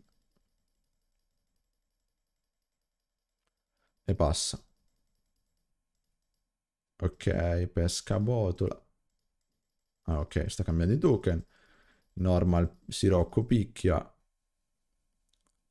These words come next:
Setta botola passa, cos'è sta roba?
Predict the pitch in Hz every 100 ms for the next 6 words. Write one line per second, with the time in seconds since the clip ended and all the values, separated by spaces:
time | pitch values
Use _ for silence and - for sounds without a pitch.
0 | _ _ _ _ _ _ _ _ - -
1 | 85 - 85 85 85 92 95 95 92 -
2 | 98 110 92 - 98 85 87